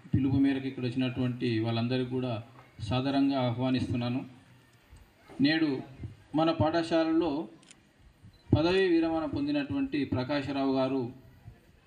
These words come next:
గత మే నెలలో రిటైర్డ్ అయినని నాకు తెలుస్తుంది. అయితే వారితో, వారిని నేను రెండు మూడు రోజులు కూడా ఇక్కడ నుంచి, ఇక్కడ వచ్చా, రెండు రోజుల నుంచి వారిని అబ్జర్వ్ చేస్తే, వారి యొక్క పనితీరు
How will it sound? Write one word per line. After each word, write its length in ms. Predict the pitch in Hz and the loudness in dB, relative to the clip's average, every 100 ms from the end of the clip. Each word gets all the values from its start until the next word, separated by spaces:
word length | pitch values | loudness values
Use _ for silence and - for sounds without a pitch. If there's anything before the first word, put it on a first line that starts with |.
| _ _ - 285 | _ _ -4 0
గత 120 | 294 | 2
మే 220 | 277 302 | 4 4
నెలలో 360 | 320 156 151 151 | 2 0 0 0
రిటైర్డ్ 380 | 139 131 139 | 0 0 0
అయినని 380 | 139 135 135 139 | 2 2 2 2
నాకు 520 | 135 113 113 - - | 2 -2 -8 -16 -12
తెలుస్తుంది. 680 | 127 123 95 131 131 170 - - - - - - - - - - - - - - - | -6 -4 -2 0 0 0 -6 -20 -20 -20 -20 -20 -20 -20 -20 -20 -20 -20 -20 -6 0
అయితే 300 | 165 359 339 | 2 4 2
వారితో, 800 | 143 151 - - 190 160 160 208 - - _ _ - - _ _ _ - | 2 2 2 0 0 0 -2 -8 -18 -20 _ _ -20 -20 _ _ _ -2
వారిని 420 | 160 160 160 160 | 2 2 2 0
నేను 500 | 156 156 151 143 139 - - | 0 0 2 2 0 -4 -6
రెండు 240 | 156 147 151 | 0 2 2
మూడు 240 | 151 147 | 2 0
రోజులు 220 | 147 156 | 0 2
కూడా 140 | 160 165 | 2 0
ఇక్కడ 160 | - | 0
నుంచి, 260 | 135 127 131 | 0 0 0
ఇక్కడ 180 | 131 127 | 0 0
వచ్చా, 240 | 123 151 | 0 0
రెండు 280 | 139 127 127 | 0 0 2
రోజుల 140 | 139 143 | 0 0
నుంచి 220 | 139 - | -2 -2
వారిని 180 | 131 120 | -2 -2
అబ్జర్వ్ 300 | 117 139 139 | -2 -2 0
చేస్తే, 500 | 127 - 135 113 131 - - - - | -2 -2 -4 -4 -6 -14 -20 -20 -8
వారి 300 | 131 139 151 | -2 0 2
యొక్క 340 | 151 151 - 143 | 0 -2 -4 -4
పనితీరు 920 | 127 - 170 170 196 180 160 165 170 | 0 0 0 0 2 2 2 0 -2